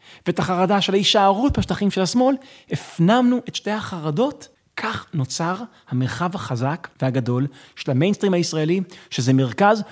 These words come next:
שהוא אחר מהמרכז באירופה ובאמריקה. בדרך כלל מרכז הוא בין הימין לבין השמאל. אצלנו בישראל זה מרכז מיוחד. הוא גם בימין והוא גם בשמאל.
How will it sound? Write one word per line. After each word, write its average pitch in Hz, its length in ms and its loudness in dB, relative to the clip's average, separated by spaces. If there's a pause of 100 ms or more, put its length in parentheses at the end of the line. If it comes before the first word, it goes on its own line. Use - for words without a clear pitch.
שהוא - 280 -2
אחר 240 420 2
מהמרכז 139 520 2
באירופה 135 280 4
ובאמריקה. 113 600 -2 (240)
בדרך 226 240 -2
כלל 214 100 2
מרכז 180 520 2 (360)
הוא 165 160 2 (100)
בין 214 240 4
הימין 320 340 4 (240)
לבין 214 220 2
השמאל. - 300 -6 (400)
אצלנו 180 200 0
בישראל 156 420 2
זה 143 80 6
מרכז 131 320 4
מיוחד. 143 360 6 (440)
הוא 139 140 -6
גם 131 200 4
בימין 226 340 4 (240)
והוא 320 100 2
גם 311 180 4
בשמאל. 175 320 -2